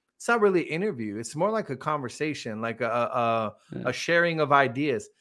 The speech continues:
Speaker 1: And, uh, to me, that's what a podcast is. Like, you know, you can do interviews.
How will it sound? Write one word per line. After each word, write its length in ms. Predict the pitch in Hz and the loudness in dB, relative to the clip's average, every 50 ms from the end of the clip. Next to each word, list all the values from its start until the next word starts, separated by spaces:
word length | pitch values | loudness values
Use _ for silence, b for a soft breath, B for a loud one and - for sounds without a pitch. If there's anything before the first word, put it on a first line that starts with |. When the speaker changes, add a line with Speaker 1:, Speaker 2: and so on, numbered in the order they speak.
| _ _ _ _ _ - | _ _ _ _ _ -4
Speaker 1:
And, 140 | 139 143 143 | -2 0 0
uh, 80 | 139 | 0
to 160 | 117 - - | -2 -4 -6
me, 160 | 143 175 214 226 | -6 -4 -2 -2
that's 240 | 208 208 202 - | -2 -2 -2 -2
what 100 | - 214 | -2 -2
a 60 | 202 190 | -2 -2
podcast 680 | 202 - 185 185 175 170 - 165 151 135 131 - _ _ | 0 0 0 0 0 -2 -4 -6 -6 -6 -8 -12 _ _
is. 360 | - 160 143 - - - - - | -10 -8 -8 -8 -12 -16 -18 -12
Like, 200 | 113 113 113 - | -8 -8 -8 -8
you 220 | - 117 123 131 127 | -8 -8 -4 -2 -2
know, 40 | 127 | 0
you 200 | 123 120 143 185 | 0 -2 -2 -4
can 220 | - - 160 151 | -2 -2 -2 -2
do 420 | 131 147 147 151 151 147 143 143 143 b b b b b b - | 2 2 4 4 4 4 2 0 -4 b b b b b b -2
interviews. 520 | 143 147 156 151 139 156 156 156 143 - | 0 2 2 2 4 4 2 2 2 0